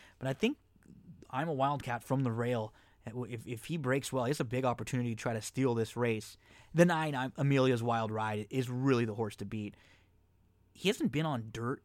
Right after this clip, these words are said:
since twenty fifteen. He's actually been a Grade three winner before in a race that was on a wet racetrack that was taken off the turf.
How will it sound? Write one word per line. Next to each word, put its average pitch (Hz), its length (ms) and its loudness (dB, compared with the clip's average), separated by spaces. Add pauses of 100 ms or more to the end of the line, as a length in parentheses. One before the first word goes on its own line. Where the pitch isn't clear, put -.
(140)
since - 240 -8
twenty 185 460 -2
fifteen. 120 760 -8
He's 117 160 -10
actually 151 300 -6
been 185 120 0
a 131 60 -2
Grade 120 440 -4
three 135 180 -2
winner 120 280 0
before 110 440 -4 (460)
in 123 140 -2
a 131 60 0
race 117 240 -2
that 104 140 -8
was 110 100 -6
on 113 140 -2
a 117 40 -2
wet 113 240 -4
racetrack 113 460 -4
that 107 100 -6
was 107 120 -6
taken 120 300 -4
off 110 180 -4
the 104 80 -16
turf. - 400 -4